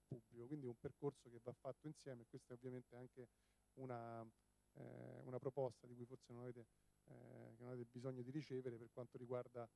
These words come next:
il, le, le, le figure, le, le possibilità future di creazione di coworking a, a Roma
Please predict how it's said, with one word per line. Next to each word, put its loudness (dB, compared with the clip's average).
il, -6
le, -4
le, -2
le -2
figure, 0
le, 8
le 8
possibilità 0
future 4
di -2
creazione 0
di 0
coworking 4
a, 0
a 2
Roma 4